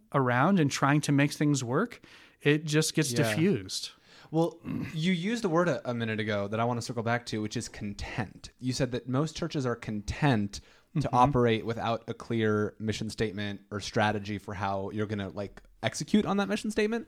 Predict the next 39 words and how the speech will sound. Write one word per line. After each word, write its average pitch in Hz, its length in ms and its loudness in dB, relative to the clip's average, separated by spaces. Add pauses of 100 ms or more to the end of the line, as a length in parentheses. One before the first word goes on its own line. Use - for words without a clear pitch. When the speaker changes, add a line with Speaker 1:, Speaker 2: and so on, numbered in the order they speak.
(120)
Speaker 1:
Right. 117 240 -2 (140)
Speaker 2:
Why, 180 240 2
why 196 240 10
do 262 80 10
you 254 80 8
think 254 200 6
that 165 160 10
is? - 580 4
Why, 175 320 8
why 196 240 10
is 214 160 8
there 117 160 6
a 101 60 0
contentment 104 420 -2
there? 107 120 -2
'Cause 165 120 0
that 262 100 8
doesn't 269 220 6
make 233 120 2
sense 480 260 2
to - 100 -2
me. - 240 -12 (140)
Speaker 1:
Yeah, 185 420 10
you 202 160 6
know, 233 40 10
I, 226 140 10
I 208 120 10
think 233 380 4
a 185 80 8
lot 175 240 8
of 233 80 4
times, 170 760 4
uh, 151 340 8
it's 170 180 2
because, 160 440 6
and 160 100 6
I'm 160 60 8
gonna, 156 400 8
I'll, 151 560 8